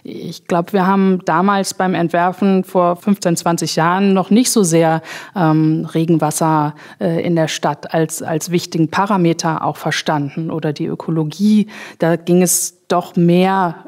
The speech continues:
im Schwerpunkt mehr um, um Ästhetik und Atmosphäre. Und jetzt ist die Herausforderung, diese Aspekte Ästhetik, Atmosphäre mit ökologischen Aspekten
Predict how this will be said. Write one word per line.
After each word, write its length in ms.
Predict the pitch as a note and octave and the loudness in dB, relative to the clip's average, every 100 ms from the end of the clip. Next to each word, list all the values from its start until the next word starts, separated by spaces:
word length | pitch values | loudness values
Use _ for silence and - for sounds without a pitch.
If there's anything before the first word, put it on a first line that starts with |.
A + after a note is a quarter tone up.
| - | -18
im 320 | - - - | -14 -8 -4
Schwerpunkt 600 | E3+ - F3 F#3 - F3+ F3+ | -2 0 0 0 0 0 2
mehr 340 | E3+ E3+ E3 | 2 2 0
um, 240 | F3 E3 | -2 -2
um 640 | - E3 D#3 D#3 D#3 - - | -2 -2 0 0 0 -4 -6
Ästhetik 720 | - E3+ - - E3+ F#3 G3 | -8 -6 -6 -2 -2 -2 -6
und 160 | F3 - | -4 -4
Atmosphäre. 800 | E3 E3+ D#3 - F#3 G3+ F#3 | 0 0 0 0 2 2 2
Und 260 | D#3+ D#3+ D3+ - - | 2 0 -2 -8 -14
jetzt 220 | - F3 G3 | -4 -2 -2
ist 180 | F3+ | -2
die 80 | - | 0
Herausforderung, 880 | E3+ E3 D#3+ F3 F3+ F3 E3+ E3 E3 | 2 2 0 0 0 0 2 2 2
diese 540 | F3 F3+ F3+ F3 - - | 0 2 4 2 -2 -8
Aspekte 520 | E3+ - F3+ F3+ - | -6 -4 -2 -2 -4
Ästhetik, 560 | E3 - F#3 E3+ F3 C#3+ | -4 -4 -2 -2 -2 -4
Atmosphäre 580 | - E3 - E3+ E3 | -2 -2 0 0 2
mit 180 | D#3 E3+ | 2 0
ökologischen 640 | - - E3 E3+ E3 - | -4 -4 -2 0 0 0
Aspekten 720 | D#3 D3+ - F3 - - D#3+ | -2 -2 -2 -4 -2 0 0